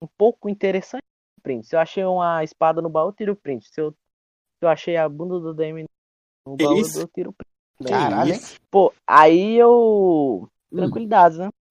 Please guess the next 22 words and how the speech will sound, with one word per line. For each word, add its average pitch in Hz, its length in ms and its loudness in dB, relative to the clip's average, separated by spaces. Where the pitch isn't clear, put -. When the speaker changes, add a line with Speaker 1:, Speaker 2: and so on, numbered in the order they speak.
Speaker 2:
Uhum. 143 400 -10
Speaker 1:
Aí 156 180 8
eu 220 80 6
vejo 226 340 6
lá, 226 240 8
lá 240 160 8
na 330 140 2
frente, - 580 -4
lá, 196 460 -4
lá, 262 400 -4
bem 240 220 -4
embaçado, 123 640 -10
eu 131 40 -16
vejo 180 240 -8
lá. 151 160 -8
"Caraca, 185 580 2
um 220 80 -6
negócio 240 100 -10
estranho 240 300 -6
aqui, 165 260 -6
vou 254 200 2
ver." 156 300 0